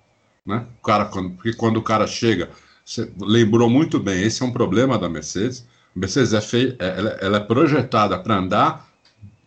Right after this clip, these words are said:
é, é, de, com ar, não pra andar em vácuo. Tem muito problema a Mercedes pra andar em vácuo, né? É, só que os carros, a partir do, do ano que, de dois mil e vinte e dois, teoricamente terão muito menos problema. Eles,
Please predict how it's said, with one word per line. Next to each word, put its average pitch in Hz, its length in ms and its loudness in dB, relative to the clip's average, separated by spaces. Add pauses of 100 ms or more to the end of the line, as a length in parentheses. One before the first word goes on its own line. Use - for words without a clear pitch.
(300)
é, 101 40 -2
é, 90 960 -4 (240)
de, 104 140 2 (120)
com 123 240 2
ar, 123 320 0 (580)
não 143 260 4
pra 143 160 2
andar 107 200 0
em 92 40 -2
vácuo. 95 600 -4 (680)
Tem 117 160 -6
muito 170 380 4
problema 120 360 4
a - 20 0
Mercedes 92 320 -4
pra 110 140 -4
andar 107 180 2
em - 20 0
vácuo, - 440 -6 (640)
né? 92 200 -8 (380)
É, 85 360 -4
só - 260 0
que 226 100 0
os - 160 0
carros, 107 480 2
a 110 80 0
partir 101 400 -6
do, 85 300 -8
do 92 120 -6
ano 82 140 -4
que, 76 160 -14 (200)
de 78 120 -14
dois 85 180 -2
mil 92 140 0
e 87 40 0
vinte 80 240 -8
e - 40 -10
dois, 135 480 2 (580)
teoricamente 127 840 4
terão 175 240 0
muito 202 520 4
menos 127 280 0
problema. 127 340 -2
Eles, 87 300 -8